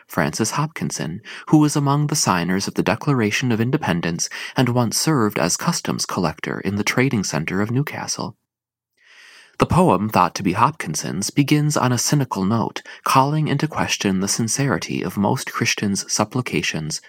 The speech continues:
to the Lord. Quote, "Thousands and twice ten thousands every day to him a feigned or real homage pay.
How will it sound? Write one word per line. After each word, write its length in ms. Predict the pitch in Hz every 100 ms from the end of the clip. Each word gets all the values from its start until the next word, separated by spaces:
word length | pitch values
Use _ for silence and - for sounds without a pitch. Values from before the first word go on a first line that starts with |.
| _ -
to 100 | -
the 100 | 107
Lord. 460 | 104 87 85 87 - _ _ _ _ -
Quote, 360 | - 127 120 - _ _ _ _ _ - - -
"Thousands 560 | - 147 165 170 175 -
and 340 | 131 120 120
twice 380 | - 120 131 -
ten 320 | - 120 127
thousands 500 | 110 85 87 101 101
every 380 | 90 92 113 110
day 420 | 98 80 69 - - - -
to 140 | 120
him 360 | 107 127 135 139
a 80 | 113
feigned 480 | - 113 110 117 113
or 180 | 107 98
real 360 | 120 104 71
homage 480 | 95 90 82 76 -
pay. 420 | 120 120 90 -